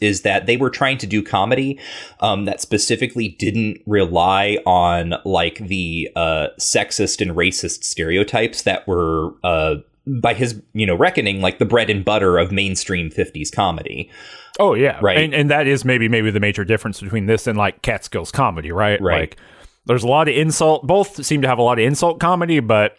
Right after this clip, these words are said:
Speaker 2: you know, you, you dig through the Catskills stuff and, and, uh, uh, or, like, Chitlin Circuit too, right?
Speaker 1: Mm-hmm.
Speaker 2: And, uh, di-, different vibe, it sounds like, than what was going on at the Renaissance Festival.
Speaker 1: Right. And yeah, like, that was just, like, straight up, he's just talking about, like, you know, out of, out of, like, you know, our political commitments,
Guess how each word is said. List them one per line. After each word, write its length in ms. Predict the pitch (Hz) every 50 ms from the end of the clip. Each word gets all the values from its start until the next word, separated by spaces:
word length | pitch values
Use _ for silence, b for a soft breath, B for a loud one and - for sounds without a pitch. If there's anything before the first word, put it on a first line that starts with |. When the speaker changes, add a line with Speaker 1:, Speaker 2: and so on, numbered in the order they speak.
| _ -
Speaker 2:
you 140 | - 107 95
know, 80 | 92
you, 220 | 90 85 87 92 -
you 180 | - 104 104 90
dig 300 | 76 101 127 156 135 -
through 120 | - 117
the 60 | 101
Catskills 460 | 104 - 113 101 - - - 82 78 -
stuff 340 | - - 85 73 73 -
and, 220 | - 80 73 73 76 -
and, 320 | 87 85 78 78 78 - -
uh, 200 | - 92 82 80 - - 113
uh, 120 | 113 98 - -
or, 240 | 147 143 135 127
like, 200 | 123 117 120 -
Chitlin 320 | - - 143 - - 113 90
Circuit 380 | - - 92 90 - - -
too, 220 | - - 117 98 82
right? 320 | 78 85 92 95 92 90
Speaker 1:
Mm-hmm. 260 | 104 101 87 92 90
Speaker 2:
And, 200 | 78 80 80 78 _ b b b b b b b
uh, 280 | - 92 90 87 90 87 -
di-, 160 | 147 160 180
different 360 | - 151 180 180 180 165 127 104
vibe, 280 | 139 135 131 120 107
it 100 | 110 -
sounds 240 | - 117 104 101 85
like, 220 | 92 90 90 -
than 100 | - 95
what 140 | 90 90 -
was 80 | 90 -
going 180 | - 87 80
on 80 | 82 80
at 60 | 78
the 100 | - 82
Renaissance 460 | 82 85 82 85 85 - 82 - -
Festival. 420 | - - - - - - - 101 - _ -
Speaker 1:
Right. 240 | 90 82 - - - _ B B B B B B B B _ - 107
And 160 | 107 107 110
yeah, 140 | 110 92 78
like, 160 | 95 104 95
that 160 | - 113 107
was 140 | 92 120 110
just, 240 | - 120 107 - -
like, 120 | 110 95
straight 320 | - - - - 113 113 117
up, 140 | 135 123 -
he's 160 | 123 110 -
just 180 | - 110 -
talking 320 | - 131 123 120 - 131 101
about, 220 | 98 98 101 90
like, 160 | 95 101 98
you 60 | - 104
know, 100 | 107 104 -
out 180 | 104 107 120
of, 160 | 131 135 123 120
out 140 | - 117 147
of, 80 | 156
like, 240 | 131 123 117 110 113
you 80 | 120 110
know, 100 | 110 107
our 120 | - 113 113
political 460 | - - 107 107 220 339 - - 110
commitments, 800 | - - - 80 90 - - - 90 98 127 - - - - -